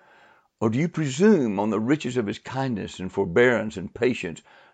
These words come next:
not knowing that God's kindness is meant to lead you to repentance? But because of your hard and impenitent heart,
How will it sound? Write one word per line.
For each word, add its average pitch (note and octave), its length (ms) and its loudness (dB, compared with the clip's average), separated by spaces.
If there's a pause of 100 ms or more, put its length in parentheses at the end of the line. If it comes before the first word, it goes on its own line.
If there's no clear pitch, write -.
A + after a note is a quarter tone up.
not G#2 200 -2
knowing C#3+ 300 2
that F#2 140 -6
God's C3 280 2
kindness D3+ 520 -4
is G2 120 -4
meant D3+ 440 0 (320)
to F#2 80 -10
lead C#3 600 -2
you C#3+ 800 4 (300)
to F3 140 4
repentance? - 1000 0 (1200)
But C3 140 8
because C3 380 6
of A#2 140 0
your G#3+ 180 8
hard F3 760 2
and A2+ 140 0
impenitent B2+ 640 -2
heart, D#3+ 440 0